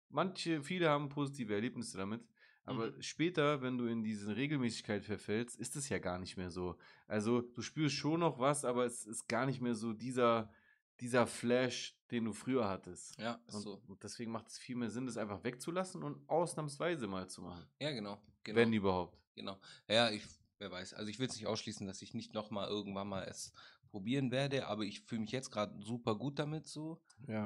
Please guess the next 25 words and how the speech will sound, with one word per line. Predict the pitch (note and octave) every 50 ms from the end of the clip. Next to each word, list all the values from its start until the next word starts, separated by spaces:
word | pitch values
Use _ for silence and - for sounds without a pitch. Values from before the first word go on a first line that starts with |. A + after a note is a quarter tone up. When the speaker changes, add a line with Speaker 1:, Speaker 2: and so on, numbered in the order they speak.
| G2+ - -
Speaker 2:
Äh, | G2 G#2 G2+ G2 G2 F#2+ F#2
Speaker 1:
kann | G2+ G#2+
ich | G2+ -
voll | - A2+ G#2+
verstehen. | G#2 - G2 F#2 - G2+ G2+ F#2+ G2+
Speaker 2:
die | G#2+ G#2+ G#2 -
ersten, | - A2 B2+ B2+ - - B2 A#2 A2+ A2+ A2 G2 F#2+ -
äh, | - G#2+ G2+ G2+ G2+ G2 G2 G2 F#2+ - -
Tage | - - - G#2+ B2 C#3 C#3 C3 C#3 C3+ C#3 C#3 - - _ _ _ _ _ _ _ _ -
waren | G#2 G#2 G2+ G2 F#2+
schon | - - - A#2 G#2+ G#2+
krass. | - - - - G2 A2+ C#3+ E3 - - - - - - _ _ _ _ _ _ _ _ _ - -
Speaker 1:
Echt? | A#2 A#2 C3+ D3+ - - - - - - _ _ _ _ _
Speaker 2:
Ja, | - - G2+ G#2
was | A2 A2 -
das | A2+ - -
Thema | - A#2+ A2 G#2+ G#2+ G#2
so, | F#2+ F#2+ F#2+ F#2 F2 - -
äh, | A1 A1 A1+ - -
Träume | - - - A2+ A#2+ C#3 D3 D3 C#3
angeht | C#3+ D3 D3+ C#3 C#3+ D3 D3+ C#3+ D3
und | D3 C#3
so. | C#3 D3+ D#3+ E3+ - _
Speaker 1:
Echt? | - A2+ B2+ E3 D#3+ - - - - - _ _ _ -
Speaker 2:
Ja. | G#2 G#2 G2+ G#2 A2 B2 C#3